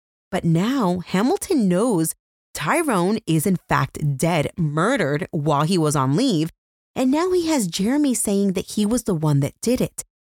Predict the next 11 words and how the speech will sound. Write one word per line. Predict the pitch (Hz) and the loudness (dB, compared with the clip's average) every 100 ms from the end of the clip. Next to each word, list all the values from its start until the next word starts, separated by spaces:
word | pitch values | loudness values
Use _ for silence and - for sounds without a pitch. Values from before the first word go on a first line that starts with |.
| _ | _
I | 220 | -2
mean, | 247 262 226 - | 0 0 -2 -6
Jeremy | 151 160 170 240 302 | -2 0 2 2 0
spares | 320 - - 156 143 143 - - | 0 -4 -2 0 2 0 -2 -2
no | 185 175 165 156 165 | 2 2 2 2 0
detail | 156 147 143 135 107 127 | 0 0 0 0 0 2
when | 175 160 | 2 0
telling | - 151 151 | 0 0 2
Hamilton | 143 139 131 - 127 | 2 2 0 0 2
what | 127 123 | 2 0
happened. | 131 131 - 55 - | -2 -2 -2 -2 -2